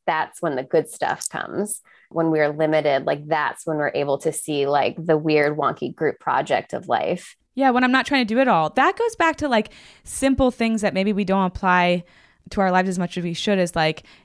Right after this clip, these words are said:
Speaker 2: if you're trying to do everything, you're gonna be giving, like, twenty percent to all those things. And if you wanna give, like, a, like, a more of your energy to one thing and do it really well, you can't do it all. But I,
Speaker 1: Right.
Speaker 2: I, it's, it's confusing because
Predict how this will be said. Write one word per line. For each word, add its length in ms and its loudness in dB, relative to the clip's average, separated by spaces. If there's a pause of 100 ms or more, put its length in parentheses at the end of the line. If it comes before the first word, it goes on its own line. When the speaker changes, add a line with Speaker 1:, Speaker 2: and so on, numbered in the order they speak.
(220)
Speaker 2:
if 240 -2
you're 140 0
trying 260 0
to 60 -2
do 160 -2
everything, 640 -2
you're 120 -2
gonna 160 -2
be 100 -4
giving, 340 -4
like, 160 -4
twenty 240 -4
percent 380 -8
to 80 -4
all 140 2
those 200 -2
things. 340 -2
And 80 -2
if 100 -8
you 100 -4
wanna 220 -4
give, 360 -2
like, 180 -2
a, 160 -6 (100)
like, 180 0
a 160 -2
more 260 -2
of 80 -4
your 160 -4
energy 380 -4
to 80 -4
one 200 -4
thing 160 -6
and 80 -4
do 80 -2
it 100 -4
really 220 0
well, 500 2 (520)
you 140 -4
can't 280 -4
do 160 2
it 120 2
all. 320 -6 (340)
But 400 0
I, 100 2
Speaker 1:
Right. 440 2
Speaker 2:
I, 80 2
it's, 320 -4
it's 220 -2
confusing 500 0
because 320 0